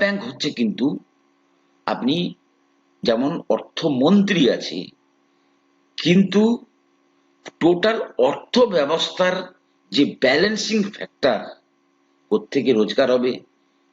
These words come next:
কোথায় কি হবে না হবে, everything কিন্তু কি করতে হয়? রিজার্ভ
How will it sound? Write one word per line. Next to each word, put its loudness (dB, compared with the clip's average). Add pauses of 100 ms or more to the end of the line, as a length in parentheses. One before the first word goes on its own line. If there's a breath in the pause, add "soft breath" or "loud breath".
(120)
কোথায় 2 (100)
কি -8 (100)
হবে 0 (120)
না 0 (120)
হবে, 0 (760)
everything 0 (360)
কিন্তু 0 (560)
কি 0 (100)
করতে 2
হয়? 0 (800)
রিজার্ভ 2